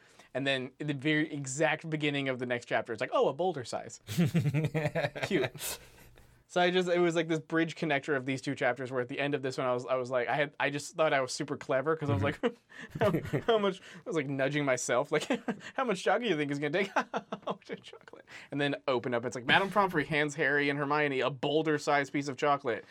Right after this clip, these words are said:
Speaker 1: And I'm like, "Oh."
Speaker 2: <laughs> Asked and
Speaker 1: Fuck
Speaker 2: answered.
Speaker 1: me.
Speaker 2: <laughs> I mean
Speaker 1: Answers will be given to those who ask for them at Hogwarts.
Speaker 2: There you go. I realized
Speaker 1: Also,
Speaker 2: okay.
Speaker 1: I realized what my,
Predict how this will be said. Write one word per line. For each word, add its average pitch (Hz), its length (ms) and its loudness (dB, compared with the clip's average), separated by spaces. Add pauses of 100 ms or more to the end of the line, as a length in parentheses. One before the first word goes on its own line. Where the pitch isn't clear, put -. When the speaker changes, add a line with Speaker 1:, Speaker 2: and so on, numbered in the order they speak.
(240)
Speaker 1:
And 135 100 -2
I'm 131 60 -2
like, 120 180 -2
"Oh." 104 300 -2 (420)
Speaker 2:
<laughs> 180 80 4 (1120)
Asked 117 280 0
and 131 100 0
Speaker 1:
Fuck 311 120 8 (120)
Speaker 2:
answered. 180 40 4
Speaker 1:
me. 156 260 4 (1200)
Speaker 2:
<laughs> - 80 -6 (460)
I - 200 -2
mean 302 400 4 (440)
Speaker 1:
Answers 196 380 2
will 202 160 4
be 180 140 0
given 147 400 0
to 147 160 -2
those 143 400 0
who 165 160 0
ask 135 260 2
for 165 100 0
them 151 160 0
at 139 100 0
Hogwarts. 143 540 0
Speaker 2:
There 127 100 2
you 117 160 2
go. 175 260 4 (960)
I - 60 2
realized 254 220 4
Speaker 1:
Also, 120 180 0
Speaker 2:
okay. 135 220 -2 (180)
Speaker 1:
I 139 60 2
realized 170 340 2
what 156 100 2
my, 139 200 2